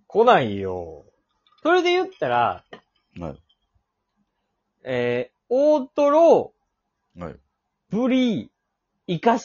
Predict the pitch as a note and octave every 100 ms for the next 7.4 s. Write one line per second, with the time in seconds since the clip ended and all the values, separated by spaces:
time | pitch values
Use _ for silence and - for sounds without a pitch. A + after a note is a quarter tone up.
0 | - C4+ G#3 C3+ - - A3 C#3+ C#3 B2+
1 | G#2+ - - C#3+ C#3+ C#3 B2+ B2 A2 -
2 | _ _ _ _ A2 G2+ F2 E2+ D#2 -
3 | _ _ _ - - - _ _ _ _
4 | _ _ _ _ B2 A#2 C3+ C3+ C#3 C#3
5 | D3 - G#2+ F2+ E2+ D#2 C2+ _ _ _
6 | _ _ _ - A#2 A2+ _ _ _ G2
7 | - C3 G#2+